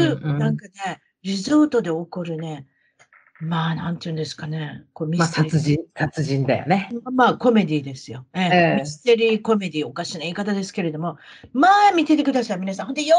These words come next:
Speaker 1: ーく見ててください。いろんな、いわゆるちょっとアガサ・クリスティ的なね、あの時にああいうことを喋ってた、あの時にああいうものがあった。なんかそういうこと全部つながってきますんで。
Speaker 2: そうそう。付箋がね、なかなか面白いところに散りばめられている。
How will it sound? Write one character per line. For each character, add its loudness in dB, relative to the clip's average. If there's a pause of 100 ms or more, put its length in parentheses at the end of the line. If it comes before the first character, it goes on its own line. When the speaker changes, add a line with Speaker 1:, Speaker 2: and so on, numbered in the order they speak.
Speaker 1:
ー -10
く -2
見 6
て 0
て 0
く -2
だ 2
さ -2
い。 -2
い 0
ろ -6
ん -4
な、 6 (300)
い 4
わ 8
ゆ 4
る 4
ち 2
ょ 0
っ -4
と 4
ア 2
ガ 0
サ・ -2
ク -4
リ 0
ス -10
テ -4
ィ -8
的 -4
な -4
ね、 -6
あ -2
の -6
時 0
に 0
あ 2
あ 2
い 2
う -2
こ -6
と -2
を 0
喋 -4
っ -6
て -4
た、 -2
あ 2
の 2
時 -4
に -6 (280)
あ 4
あ 6
い 6
う 2
も 4
の 6
が 2
あ -8
っ -18 (100)
た。 -12 (180)
な -2
ん -6
か -12
そ -4
う 0
い -
う -10
こ -6
と -6 (100)
全 2
部 -4
つ -10
な -8
が -8
っ -8
て -14
き -14
ま -12
す -18
ん -20
で。 -20 (320)
Speaker 2:
そ -4
う 2
そ -4
う。 -6
付 -8
箋 4
が 4
ね、 4
な 4
か 2
な 4
か 2
面 4
白 4
い 0
と 0
こ 0
ろ 0
に -6
散 0
り 4
ば 4
め 2
ら 2
れ -6
て -16
い -18
る。 -20